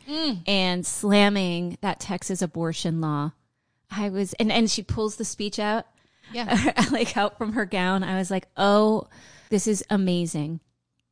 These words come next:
Speaker 2: Especially after reading an Atlantic article today that
Speaker 1: Mm.
Speaker 2: just talks about how a lot of states, red states, are really fighting it back against federal,
Speaker 1: Mm-hmm.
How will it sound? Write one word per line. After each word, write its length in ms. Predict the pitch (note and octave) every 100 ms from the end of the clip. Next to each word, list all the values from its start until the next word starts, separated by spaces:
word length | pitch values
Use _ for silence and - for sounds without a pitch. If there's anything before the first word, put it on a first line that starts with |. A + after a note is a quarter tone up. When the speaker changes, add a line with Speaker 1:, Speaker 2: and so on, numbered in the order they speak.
| _ _ A#3+
Speaker 2:
Especially 480 | G#3+ A3 - A3
after 240 | G3+ - G3+
reading 300 | F#3+ G3 F#3+
an 100 | F3+
Atlantic 460 | F3 F#3 F3+ F3+ -
article 380 | E3+ F3 E3+ E3+
today 360 | E3+ E3+ D#3+
that 160 | D#3+ D#3+
Speaker 1:
Mm. 100 | -
Speaker 2:
just 300 | E3 E3+ -
talks 300 | G3+ E3+ -
about 220 | F3+ D#3+
how 280 | E3+ E3 E3
a 100 | -
lot 320 | E3 E3+ D#3+ F#3+
of 100 | G3+
states, 520 | - G#3 E3+ - -
red 180 | F3 E3+
states, 500 | - G3+ F3+ - - - _ _ _
are 480 | G3+ F3+ E3+ D#3+ D#3+ - _ _ _ _
really 260 | G3 G3+ F#3+
fighting 400 | - F#3 F3+ F#3
it 80 | F3+ _ _
back 240 | F3+ F3+ F#3+
against 500 | F3+ D#3+ D#3+ - - -
federal, 640 | F3+ F3 F3+ D#3+ D3+ D3+ - A#3+
Speaker 1:
Mm-hmm. 300 | G3+ G3+